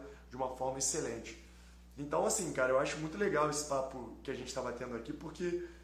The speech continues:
a gente falou de algumas coisas que aprender a lidar com erro, a gente tem que aprender a lidar com erro,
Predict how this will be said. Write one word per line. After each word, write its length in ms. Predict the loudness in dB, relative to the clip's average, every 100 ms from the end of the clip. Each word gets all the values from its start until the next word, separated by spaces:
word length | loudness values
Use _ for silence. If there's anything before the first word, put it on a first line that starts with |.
| -20 -20 -20
a 40 | -14
gente 120 | -6
falou 200 | 0 2
de 60 |
algumas 220 | 2 2 -2
coisas 360 | 0 0 0
que 500 | -4 -2 -2 -2 -8 -12 -18 -20 -20 -20 -20 -20 -20 -20 -10
aprender 280 | -4 0 2
a 40 |
lidar 280 | 4 4 4
com 140 | 2
erro, 300 | 2 2 0 -8 -14 -20 -20 -20 -20 -20 -20 -16
a 40 |
gente 140 | -12 -2
tem 160 | 0
que 60 | 0
aprender 300 | 0 0 0
a 20 |
lidar 220 | 0 0
com 200 | -2 -4
erro, 240 | -6 -6